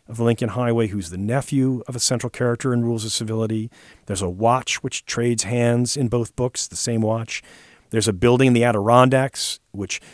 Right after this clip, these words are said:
both stories, uh, visit near in the, in the latter half of each book, um, the same house. And, and so there is sort of these moments of resonance. I, I, I think the, the biggest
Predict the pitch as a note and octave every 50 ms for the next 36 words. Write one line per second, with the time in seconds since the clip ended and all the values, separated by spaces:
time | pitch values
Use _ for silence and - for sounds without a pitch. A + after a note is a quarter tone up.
0 | - _ _ _ - F#2+ A#2+ B2+ B2 - - - - C3+ A#2+ A#2 A#2 A#2 A#2+ A#2
1 | B2 A#2 - - - - G#2 G#2 G2+ G2+ G#2+ F#2 G2+ G#2 A#2+ A#2 A2 B2+ C3 -
2 | _ _ G#2+ G#2+ G#2+ A2 A2+ A#2+ - A2 G#2+ G#2 G2+ A2 A2+ G#2+ G#2 G2 G2 G2+
3 | A2 A2+ A#2 A2+ A#2 G#2 G#2+ A2 G#2+ A2 - A2 F#2 G#2 G#2 G2+ - - A2 G#2+
4 | G#2+ - - - - - - - - _ _ - A2+ G#2+ G2+ G2+ F#2+ - - A#2+
5 | A2+ A2 A2 G2+ G#2+ G#2+ G#2 G#2+ A2+ - - - - - - - - - - _
6 | - C3+ B2 C3+ - - B2+ B2+ A#2 - - C3+ B2+ B2 B2+ - _ _ - C3
7 | C3 C#3+ D3+ D3+ C3 - - - C3+ A2+ G#2+ G#2+ G2 G#2+ A#2 A#2 A#2 A#2 - -
8 | G#2 A2 B2+ D#3 D3 B2+ - - - - - _ - D3 - - - - D3 -
9 | - F3 E3+ D#3+ D#3 B2+ B2 C#3 C3+ F3 G3+ G#3 G#3+ - -